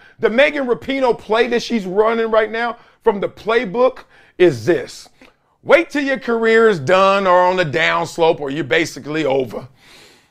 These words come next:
And on the way out, you pick up a cause and you pander your way to the prophets. Now, that's what it looks like from thirty thousand feet, right? Because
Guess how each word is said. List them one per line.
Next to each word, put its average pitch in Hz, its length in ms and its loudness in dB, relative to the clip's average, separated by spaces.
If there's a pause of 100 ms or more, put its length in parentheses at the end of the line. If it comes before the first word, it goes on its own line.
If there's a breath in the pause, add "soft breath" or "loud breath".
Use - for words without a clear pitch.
(120)
And 240 140 -2
on 311 140 0
the 302 80 -2
way 285 240 0
out, 285 200 0
you 170 120 -10
pick 220 260 -2
up 156 100 -6
a 135 80 -14
cause 165 760 -4 (720 soft breath)
and 170 180 0
you - 80 -6
pander 185 400 0
your 156 160 -2
way 147 240 -4
to - 180 -8
the 131 120 -4
prophets. - 720 -8 (240 soft breath)
Now, 196 180 0
that's 285 320 0
what 262 160 -8
it 208 120 0
looks 208 260 0
like 190 180 -2
from 151 120 -14
thirty 165 260 -4
thousand 120 380 -8
feet, - 300 -10 (220 soft breath)
right? 220 240 0 (220 soft breath)
Because 233 360 -4